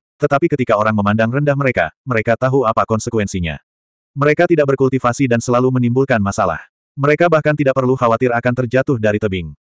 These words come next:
Bagaimana anak-anak biasa bisa dibandingkan dengan mereka? Jika mereka tidak memiliki sarana untuk melindungi diri mereka sendiri, akankah orang lain di Sekte Debu Jatuh membiarkan mereka menimbulkan masalah? Ledakan. Dudou Kong Kong dan Miao Miao tiba-tiba memancarkan cahaya kemasan.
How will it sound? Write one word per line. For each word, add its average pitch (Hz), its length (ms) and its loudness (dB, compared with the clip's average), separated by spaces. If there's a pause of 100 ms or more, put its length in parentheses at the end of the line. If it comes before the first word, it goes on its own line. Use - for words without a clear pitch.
(140)
Bagaimana 147 480 2
anak-anak 135 320 0
biasa 127 320 0
bisa 123 240 -2
dibandingkan 113 560 0
dengan 135 160 0
mereka? 92 400 -2 (240)
Jika 147 320 0
mereka 165 240 0
tidak 131 240 0
memiliki 120 320 2
sarana 117 320 0
untuk 120 160 -2
melindungi 110 400 0
diri 123 160 2
mereka 120 240 0
sendiri, 123 400 -2 (240)
akankah 139 320 0
orang 123 240 0
lain 107 240 0
di 117 80 -6
Sekte 123 320 -2
Debu 123 240 0
Jatuh 127 240 0
membiarkan 117 400 0
mereka 120 400 0
menimbulkan 113 400 0
masalah? 92 480 -4 (880)
Ledakan. 135 560 0 (400)
Dudou 147 320 4
Kong 160 160 2
Kong 156 240 0
dan 143 80 4
Miao 127 240 2
Miao 123 240 2
tiba-tiba 127 400 0
memancarkan 120 560 0
cahaya 120 400 -2
kemasan. 90 480 -4